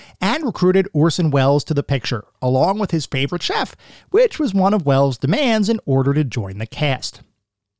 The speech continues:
Jodorowsky also envisioned the film as the most epic movie in history, with a proposed runtime of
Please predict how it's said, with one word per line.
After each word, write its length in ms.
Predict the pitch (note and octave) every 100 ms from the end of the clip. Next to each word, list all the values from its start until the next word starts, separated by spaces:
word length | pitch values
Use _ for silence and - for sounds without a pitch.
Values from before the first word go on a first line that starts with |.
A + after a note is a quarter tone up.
| _ _ C3
Jodorowsky 560 | C3 D3 E3 G3 G3 -
also 340 | - A3 A3+
envisioned 400 | G3+ E3+ E3+ F#3+
the 60 | D3
film 340 | - F3+ G3 F#3
as 240 | D#3 D#3+ C#3+
the 160 | F#3
most 300 | F3 F3 - -
epic 380 | E3 F3+ G3 F#3+
movie 340 | D#3 D#3 D#3+ E3
in 100 | C#3+
history, 520 | C#3 - A#2+ G#2 -
with 160 | C#3+ C#3+
a 40 |
proposed 520 | C#3 C#3+ - F#3 F#3 C3+
runtime 640 | D#3 B3 - D4 E4 E4 _ - _ -
of 220 | F3+